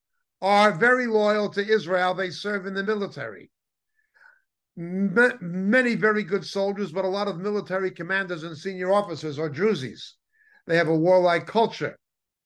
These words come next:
<clears throat> The Druzis in Lebanon do not like Syria. They do not like the Assad regime, but the Druzis in Syria itself are protesting. They're having a horrible time, economically and otherwise,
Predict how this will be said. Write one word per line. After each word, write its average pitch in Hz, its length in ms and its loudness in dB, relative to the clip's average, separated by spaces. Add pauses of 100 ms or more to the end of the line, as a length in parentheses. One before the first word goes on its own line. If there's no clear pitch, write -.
(640)
<clears throat> - 0 -
The 196 640 -2
Druzis 214 560 0
in 196 120 0
Lebanon 185 460 0
do 160 100 -8
not 202 280 -2
like 190 260 -2
Syria. 170 480 -4
They 160 140 -4
do 156 120 -8
not 196 220 -8
like 180 220 -4
the 160 140 -8
Assad 170 320 -4
regime, 151 640 -4 (460)
but 185 360 0
the 196 460 0
Druzis 196 600 -2
in 180 140 -6
Syria 208 580 2
itself 170 480 -2
are 151 160 -8
protesting. 147 840 -4 (320)
They're 175 120 2
having 160 320 0
a 143 80 -2
horrible 151 520 -2
time, 131 480 -6 (340)
economically 165 720 -2
and 156 100 -2
otherwise, 127 640 -6